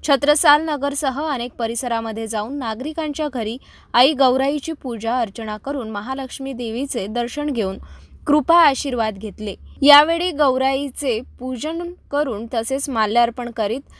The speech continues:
दारिद्र्यतेचा नाश व्हावा, अन्नधान्य, सुख, ऐश्वर्य यांची प्राप्ती व्हावी म्हणून ज्येष्ठ गौरीचे चरणी त्यांनी मनोभावाने प्रार्थना केली.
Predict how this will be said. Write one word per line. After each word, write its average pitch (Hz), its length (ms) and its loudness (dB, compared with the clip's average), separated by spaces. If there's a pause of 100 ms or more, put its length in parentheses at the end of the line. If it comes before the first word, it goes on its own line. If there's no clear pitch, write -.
(180)
दारिद्र्यतेचा 294 960 2
नाश 254 420 -2
व्हावा, 240 360 2 (380)
अन्नधान्य, 302 720 -2
सुख, 277 420 -4
ऐश्वर्य 240 640 -2
यांची 208 300 -4
प्राप्ती 240 420 -2
व्हावी 220 340 0
म्हणून 220 360 -4
ज्येष्ठ 254 320 -2
गौरीचे 277 560 0
चरणी 247 520 -4 (360)
त्यांनी 277 240 4
मनोभावाने 240 840 -2
प्रार्थना 233 540 -6
केली. 208 240 -4